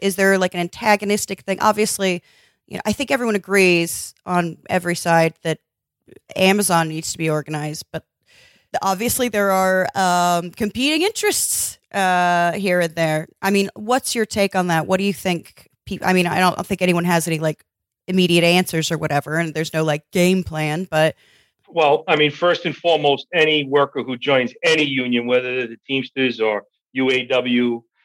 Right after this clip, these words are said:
Speaker 2: I A T, you name it, that's their step in the right direction. Period. End of story. Do I believe the Teamsters can represent Amazon workers the best? Yes. And, um, I believe that because that's a core industry of the Teamsters.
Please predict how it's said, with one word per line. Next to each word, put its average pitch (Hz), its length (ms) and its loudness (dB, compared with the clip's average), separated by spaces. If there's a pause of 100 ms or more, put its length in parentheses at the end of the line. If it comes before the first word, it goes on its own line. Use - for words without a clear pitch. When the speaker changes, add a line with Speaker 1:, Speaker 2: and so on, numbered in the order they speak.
(220)
Speaker 2:
I 117 160 0
A 117 240 2
T, 123 160 -12
you 117 200 -4
name 110 260 -2
it, 107 140 -12 (140)
that's 135 240 0
their 120 120 0
step - 340 0
in 113 60 -6
the 104 60 -4
right 101 260 -2
direction. 98 360 -6 (560)
Period. 127 320 2
End 117 140 0
of 98 80 -6
story. 98 420 -2 (720)
Do 139 160 2
I 156 120 4
believe 156 340 2
the 120 80 -2
Teamsters 143 500 -2
can 123 160 -4
represent 131 580 0
Amazon 127 440 2
workers 127 320 -2
the 101 100 -20
best? 131 400 0 (120)
Yes. - 440 -4 (420)
And, 127 80 -8
um, 117 220 -2 (120)
I 120 100 0
believe 139 400 2
that 143 240 2
because 123 380 -2 (280)
that's 156 220 0
a 147 60 -6
core 151 400 2
industry 139 440 -2
of 123 80 -4
the 117 80 -6
Teamsters. - 580 -6